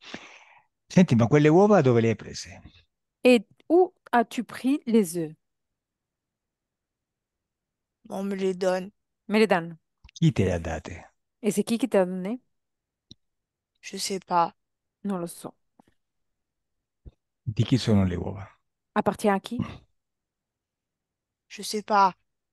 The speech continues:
Speaker 2: Non lo so.
Speaker 1: Senti. O parli, o parli.
Speaker 2: O tu parles, o tu parles.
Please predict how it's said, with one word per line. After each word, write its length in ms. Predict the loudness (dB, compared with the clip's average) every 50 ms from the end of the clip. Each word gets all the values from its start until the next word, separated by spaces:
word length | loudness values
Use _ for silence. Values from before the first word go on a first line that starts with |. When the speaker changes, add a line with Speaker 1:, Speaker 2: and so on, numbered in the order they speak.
| _
Speaker 2:
Non 100 | -6 -4
lo 80 | -4 -4
so. 320 | -4 -4 -4 -4 -4 -8 _ _ _ _ _ _ _
Speaker 1:
Senti. 300 | -2 0 0 -2 -4 -10 -16 -20 _ _ _ _ _ _ _ _ _ _ _ _ _ _ _ _ _ _ _ _ _ _ _ _ _ _ _ _ _ _ _ _ 0 0
O 40 | 2
parli, 400 | 4 2 2 2 2 0 0 -2 -2 -4 _ _ _ _ _ _ _ _ -20 _ _ _ _ _ _ _ _ _ _ _ _ _ _ _ _ _ _ _ _ _ _ _ _ _ _ _ _ _ _ _ _ _ _ _ _ _ _ _ _ _ _ _ _ _ _ _ _ _ _ _ _ _ -20 -20 _ -4
o 140 | -2 -2 -2
parli. 440 | -2 -4 -6 -6 -8 -12 -14 -16 -18 _ _ _ _ _ _ _ _ _ _ _ _ _ _ _ _ _ -2
Speaker 2:
O 80 | 0
tu 140 | 2 2 4
parles, 240 | 4 4 6 6 4
o 40 | 2
tu 100 | 0 -2
parles. 280 | -2 -2 -4 -4 -6